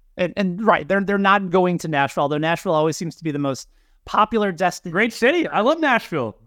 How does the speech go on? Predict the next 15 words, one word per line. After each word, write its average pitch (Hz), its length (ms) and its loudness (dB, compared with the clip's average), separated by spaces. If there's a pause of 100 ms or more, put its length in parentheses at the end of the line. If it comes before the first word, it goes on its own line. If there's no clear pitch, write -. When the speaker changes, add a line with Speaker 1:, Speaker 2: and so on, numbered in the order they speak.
Speaker 1:
Yeah. 196 200 0
Speaker 2:
<laughs> - 20 -6
Like, 202 160 0
I, 208 300 0 (260)
I, 180 160 -2 (100)
they 240 120 0
will. 285 180 0
They 262 100 0
should 381 240 -4
get 294 100 -2
a 220 60 0
team. 147 320 -2
It'd 156 80 -4
be 208 100 -4
great. 233 340 4